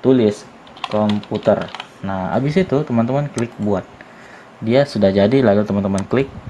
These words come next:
ya, checklist, lalu selesai. Nah, bagian penonton ini harus teman-teman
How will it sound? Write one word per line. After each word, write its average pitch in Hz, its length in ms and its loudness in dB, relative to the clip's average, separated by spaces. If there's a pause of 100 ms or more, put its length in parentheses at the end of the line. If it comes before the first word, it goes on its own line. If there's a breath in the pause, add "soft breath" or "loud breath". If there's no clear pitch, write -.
ya, 113 80 2
checklist, 113 640 -2
lalu 101 240 0
selesai. 92 560 -6 (640 loud breath)
Nah, 104 320 2
bagian 147 400 2
penonton 123 720 0
ini 131 240 2 (320 loud breath)
harus 131 240 0
teman-teman 113 400 0